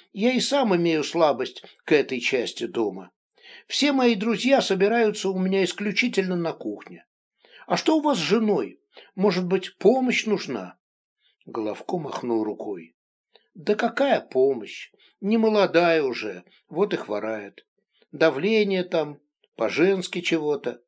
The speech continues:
не знаю. У них, у баб, так. Как к пенсии дело идет,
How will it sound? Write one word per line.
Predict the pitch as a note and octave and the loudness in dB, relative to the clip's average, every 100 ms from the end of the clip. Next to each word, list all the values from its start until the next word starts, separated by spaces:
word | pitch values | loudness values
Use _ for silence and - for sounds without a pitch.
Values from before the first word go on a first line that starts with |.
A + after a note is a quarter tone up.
| _ _ - | _ _ -10
не | B2+ B2 | -4 -2
знаю. | F3 A3 - - _ _ _ _ _ - - | -2 -4 -8 -18 _ _ _ _ _ -10 0
У | G3+ | 2
них, | A3+ C4+ - | 2 0 0
у | F#3 | -2
баб, | D3 G#3+ G3 F#3 | 0 2 0 -2
так. | - E3+ C#3+ - - _ _ _ _ - | 0 0 0 -6 -18 _ _ _ _ -4
Как | A3+ B3 - - | -2 -2 -6 -12
к | - | -8
пенсии | - A3+ G#3 D#3+ - C#3+ B2+ | 0 2 2 0 -4 -4 2
дело | F#3 E3+ E3 D#3+ | 2 4 0 -2
идет, | D#3 C4+ C4+ | 0 -2 -2